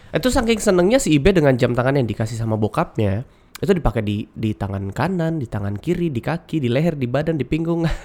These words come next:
Eh, di pinggung, di pinggul. <laughs> Enggak dong. <laughs> Nah,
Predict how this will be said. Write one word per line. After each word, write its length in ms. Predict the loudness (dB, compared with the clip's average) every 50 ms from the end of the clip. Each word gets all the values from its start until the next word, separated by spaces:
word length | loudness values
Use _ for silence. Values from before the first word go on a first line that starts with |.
| -12 -18 -20 _ _ -6
Eh, 80 | -4 -4
di 80 | -2
pinggung, 400 | -2 -2 -2 -2 -4 -6 -6 -4
di 80 | -4 -4
pinggul. 400 | -2 -2 -2 -2 -2 0 0 0 0 0 -2 -4 -4 -8 -12 -14 -16
<laughs> 440 | -18 -20 -20 -20 -20 -14 -8 -6
Enggak 180 | -2 -2 0 0 2
dong. 160 | 2 0 0 -2 -2 -2 -4 -4 -6 -12 -16 -18 -20 -20 -20
<laughs> 560 | -20 -12 -10 -10 -10 -10 -12 -14 -4 4 6
Nah, 240 | 6 6 6 2